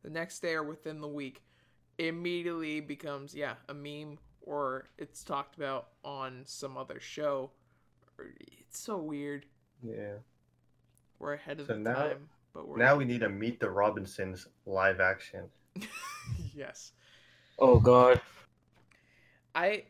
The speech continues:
Speaker 1: I wanna see that movie redone better.
Speaker 2: Yeah.
Speaker 1: <laughs> With Chicken Little.
Speaker 2: <laughs>
Speaker 1: <laughs> Uh, but, um,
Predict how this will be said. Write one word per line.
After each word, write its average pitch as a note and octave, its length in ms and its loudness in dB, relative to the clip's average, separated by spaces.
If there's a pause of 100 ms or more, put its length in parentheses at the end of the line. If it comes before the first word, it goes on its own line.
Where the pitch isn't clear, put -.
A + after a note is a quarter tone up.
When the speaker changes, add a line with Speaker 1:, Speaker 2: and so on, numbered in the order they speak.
(180)
Speaker 1:
I F#3 100 4
wanna G#3 420 0
see A3+ 220 -8
that F#3 240 0
movie D3+ 280 -6
redone C#3 600 -8
better. B2+ 360 -8 (1800)
Speaker 2:
Yeah. F#2+ 320 2 (340)
Speaker 1:
<laughs> - 380 -20
With E3+ 160 -10
Chicken D3+ 360 -16
Little. C#3+ 260 -16 (1000)
Speaker 2:
<laughs> C#3+ 100 6
Speaker 1:
<laughs> F3+ 1500 6 (800)
Uh, F#3 280 2 (380)
but, F#3 240 2
um, E3 380 -6